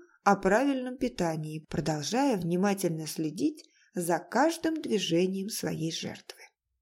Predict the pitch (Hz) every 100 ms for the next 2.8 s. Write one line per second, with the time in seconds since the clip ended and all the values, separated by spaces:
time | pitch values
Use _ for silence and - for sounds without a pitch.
0 | _ _ _ _ _ _ _ _ 165 156
1 | 160 170 277 220 165 - 170 175 269 294
2 | - 269 320 302 170 - - 156